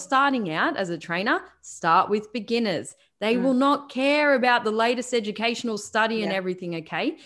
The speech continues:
Speaker 1: You can
Speaker 2: Mm.
Speaker 1: educate yourself on it, but to have it, like, as your ammo, but you don't need to
Speaker 2: Mm.
Speaker 1: portray that to people, okay?
Speaker 2: No.
Speaker 1: Some people just wanna come and do a boot camp in boxing and just have a bit of a laugh.
Speaker 2: Yeah, that's
Speaker 1: Awesome.
Speaker 2: it.
Speaker 1: So find where you fit on that spectrum.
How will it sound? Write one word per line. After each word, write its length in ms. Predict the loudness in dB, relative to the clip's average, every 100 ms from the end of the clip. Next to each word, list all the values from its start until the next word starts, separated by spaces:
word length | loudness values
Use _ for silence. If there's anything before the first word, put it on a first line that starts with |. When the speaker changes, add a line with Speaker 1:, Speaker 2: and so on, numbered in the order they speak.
| -20 _
Speaker 1:
You 200 | 4 4
can 280 | 4 2 2
Speaker 2:
Mm. 40 | 2
Speaker 1:
educate 400 | -2 -2 -4 -2
yourself 360 | 0 0 -2 2
on 200 | 2 4
it, 320 | 0 -6 -12 -16 -20 _ _
but 300 | 4 4 4
to 120 | 0
have 220 | 2 2
it, 260 | 2 -4 -6
like, 320 | -2 -2 -2
as 220 | -4 -2
your 200 | -2 2 4
ammo, 440 | 4 4 0 -6 -8 -20 _ _ -2
but 240 | -2 0
you 80 | -2
don't 400 | 0 2 2 2 0
need 220 | 0 0 0
to 120 | -2
Speaker 2:
Mm. 80 | -4
Speaker 1:
portray 540 | -4 -6 -2 0 0
that 240 | 0 -2 -6
to 120 | -8
people, 640 | -6 -8 -8 -12 -12 -16 _ -8
okay? 240 | -4 0 2
Speaker 2:
No. 40 |
Speaker 1:
Some 140 | 2 4
people 220 | 4 4
just 160 | 2 0
wanna 140 | 0
come 200 | 0 0
and 80 | 2
do 120 | 2
a 40 |
boot 380 | -2 -2 -2 -2
camp 240 | -4 -4 -4
in 80 |
boxing 540 | -6 -6 -6 -6 -6 -4
and 100 | -4
just 140 | -2
have 120 | -4
a 40 | -2
bit 120 | -2
of 60 | -2
a 40 |
laugh. 600 | -4 -2 -2 -2 -6 -10 -12
Speaker 2:
Yeah, 380 | -8 -8 -8 -8
that's 200 | -8 -8
Speaker 1:
Awesome. 160 | -8 -8
Speaker 2:
it. 80 | -8
Speaker 1:
So 100 | -8
find 380 | -2 0 2 0
where 80 |
you 160 | -2 -4
fit 240 | -8 -8
on 120 | -6 -6
that 180 | -8
spectrum. 560 | -10 -12 -12 -16 -16